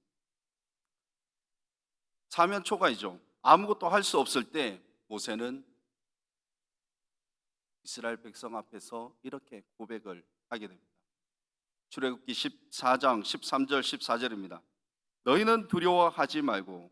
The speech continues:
가만히 서서 여호와께서 오늘 너희를 위하여 행하시는 구원을 보라. 여호와께서 너희를 위하여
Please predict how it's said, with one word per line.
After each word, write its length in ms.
가만히 520
서서 500
여호와께서 920
오늘 300
너희를 680
위하여 600
행하시는 540
구원을 380
보라. 320
여호와께서 880
너희를 500
위하여 520